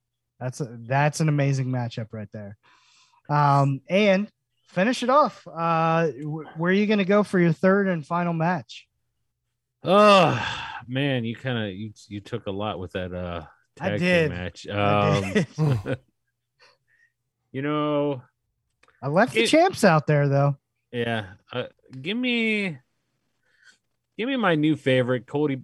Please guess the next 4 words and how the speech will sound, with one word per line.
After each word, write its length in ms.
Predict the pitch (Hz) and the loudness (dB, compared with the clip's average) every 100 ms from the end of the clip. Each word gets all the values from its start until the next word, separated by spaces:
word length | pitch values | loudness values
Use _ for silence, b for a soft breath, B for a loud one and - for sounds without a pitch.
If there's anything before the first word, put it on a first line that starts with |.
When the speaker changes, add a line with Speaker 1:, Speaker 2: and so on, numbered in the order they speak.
| 113 | -10
Speaker 2:
<laughs> 140 | - - | -12 -2
Cody 280 | 185 190 | 0 2
Behringer, 600 | 151 127 120 117 117 117 - _ _ _ _ | 2 2 2 0 -4 -6 -6 _ _ _ _
um, 800 | - 120 120 120 120 120 113 | -4 0 2 2 0 0 -4